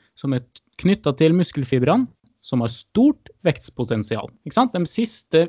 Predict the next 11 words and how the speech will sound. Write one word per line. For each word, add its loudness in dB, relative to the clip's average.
muskelfibrene -2
som -4
du 0
nesten -2
aldri 2
aktiverer, 2
dem 4
vil 0
vi 4
aktivere. 2
Og 2